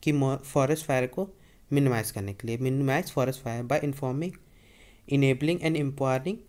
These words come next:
forest rangers communities, कि जो इन्फॉर्म करना, क्या कहते हैं, जो कमिटीज़ हैं फ्रे-, फॉरेस्ट को बचाती हैं, उनको इन्फॉर्म करना और क्या कहते हैं,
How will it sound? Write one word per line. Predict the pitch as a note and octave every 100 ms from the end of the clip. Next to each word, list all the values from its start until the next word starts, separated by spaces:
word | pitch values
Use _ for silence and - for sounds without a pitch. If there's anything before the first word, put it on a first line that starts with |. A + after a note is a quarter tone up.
| - - D3
forest | C3 B2+ -
rangers | A2 A2 A#2
communities, | - G#2+ G#2+ - - - - - - - -
कि |
जो | C#3+ D#3 D#3 - - - - - - - - - -
इन्फॉर्म | D3+ C#3+ C#3+ D#3+
करना, | D3+ D3 D3
क्या | C#3 C#3
कहते | C#3
हैं, | C#3+
जो | D3
कमिटीज़ | - C3+ B2+ C#3 C#3+ C#3
हैं | C#3
फ्रे-, | C#3 C3+
फॉरेस्ट | C3 C#3 C3 C3 -
को | - - - - - -
बचाती | C3 B2+ A2+ - D3+
हैं, | F3+ - - - - - - - - -
उनको | C#3+ C#3
इन्फॉर्म | C3+ C3+ C3+
करना | C#3 C3
और | C3 C#3
क्या | C#3 C3+
कहते | D3
हैं, | D#3